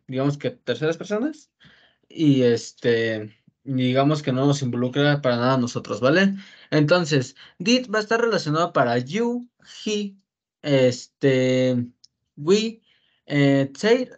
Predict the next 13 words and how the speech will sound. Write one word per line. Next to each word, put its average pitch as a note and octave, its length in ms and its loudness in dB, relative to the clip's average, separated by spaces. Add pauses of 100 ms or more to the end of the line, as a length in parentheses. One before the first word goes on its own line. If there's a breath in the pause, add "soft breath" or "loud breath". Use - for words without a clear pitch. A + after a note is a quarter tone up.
(180)
and B2 460 -4
she, C3 460 -4 (540)
¿vale? F#3 400 -2 (960)
Después D#3 540 0
de G#3 120 4
esto G3+ 280 -2
van, F3+ 360 -6
eh, F#3 320 -2
lo C3 340 -2
que D3+ 220 0
es - 280 -10
el C3+ 380 0
verbo, G3+ 540 -2